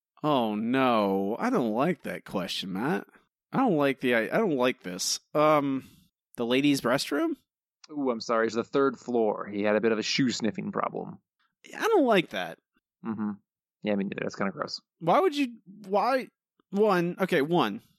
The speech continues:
Speaker 1: it's been a long time since we did Homer versus Dignity, but one, why would you put that in an episode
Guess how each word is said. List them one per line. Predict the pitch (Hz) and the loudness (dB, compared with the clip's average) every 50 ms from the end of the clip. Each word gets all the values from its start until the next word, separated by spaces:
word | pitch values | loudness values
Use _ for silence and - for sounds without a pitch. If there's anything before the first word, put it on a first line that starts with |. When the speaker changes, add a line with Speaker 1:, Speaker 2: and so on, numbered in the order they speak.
| _ _ _ _ _ - | _ _ _ _ _ -12
Speaker 1:
it's | 131 - | -6 -2
been | 220 220 | -2 0
a | 196 | 2
long | 185 180 165 | 2 2 2
time | 151 160 156 156 139 | 2 0 0 0 0
since | - 143 123 - 127 | -2 -2 -2 -2 -2
we | 110 101 | -4 -4
did | 101 113 120 113 104 | -2 -2 -2 -2 -2
Homer | 101 110 113 104 98 | -2 -4 -6 -6 -8
versus | 101 101 107 - | -8 -10 -10 -8
Dignity, | - 113 104 104 95 82 - - - - | -6 -6 -6 -6 -8 -10 -10 -12 -8 -4
but | - 127 127 - - _ _ - _ _ _ _ - | -2 -2 -2 -2 -6 _ _ -20 _ _ _ _ -4
one, | - 202 208 190 185 190 | 0 2 2 2 0 0
why | 214 254 262 185 120 110 120 143 - _ _ _ - | 0 0 2 2 2 2 0 -2 -4 _ _ _ -4
would | 143 139 135 | -4 -4 -4
you | 143 | -2
put | - 151 139 - | -2 -2 0 2
that | 127 120 117 | 2 2 2
in | 120 120 120 | 2 0 -2
an | 117 117 | -2 -2
episode | 107 101 - - - 110 113 131 - | -4 -4 -6 -6 -6 -6 -6 -8 -12